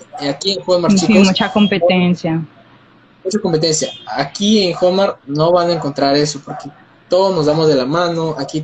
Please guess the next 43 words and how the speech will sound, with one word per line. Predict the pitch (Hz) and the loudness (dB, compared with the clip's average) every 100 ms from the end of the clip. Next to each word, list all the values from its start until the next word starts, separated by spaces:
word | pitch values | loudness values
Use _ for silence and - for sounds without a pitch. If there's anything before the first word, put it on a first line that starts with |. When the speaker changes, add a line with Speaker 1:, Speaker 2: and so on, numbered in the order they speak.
| - | -2
Speaker 1:
todos | 165 160 | 0 0
te | 160 | -6
acompañamos | 139 135 143 147 | -8 -6 -4 -4
en | 151 | -6
el | |
proceso. | 127 127 160 160 160 | -6 -4 -2 -2 -4
Si | 156 165 | -6 -4
tú | 175 185 | 2 2
eres | 180 | 2
una | 190 170 | -2 -4
persona | 156 175 | -4 -4
que | 175 | -2
recién | 151 - 175 165 | -2 -2 -4 -4
tuvo | 165 170 | 0 2
su | 165 | 0
primera | 151 147 147 | -2 0 2
venta, | 160 170 175 - | 2 0 -6 -4
pues | 131 - | -4 -2
qué | 156 | 0
bien, | 156 190 208 | 2 2 2
te | 208 151 | 0 -2
felicitamos, | 147 143 - - 175 175 165 - - - - | -2 -2 -2 -2 -2 -2 -4 -6 -14 -20 -10
sigue | - 170 156 | 0 2 2
así. | 151 165 156 - - - | 0 -2 -4 -10 -20 -6
Nunca | 175 175 165 | -4 0 0
vamos | 170 156 | 0 -2
a | |
ser | 151 156 | 0 0
ese | 156 | 0
tipo | 151 156 | -2 -2
de | 156 | 0
personas | - 143 151 | -2 -2 -2
que | 151 135 | -2 -2
no, | 156 175 170 | 0 0 0
te | 131 | -2
deseamos | 123 139 135 | -4 -4 -4
el | - | -4
mal | 135 160 156 | -2 0 2
o | 135 | 0
lo | 127 | -2
que | - | -6
sea. | - 147 - 135 | -8 -8 -12 -8
No, | 135 135 | -2 -2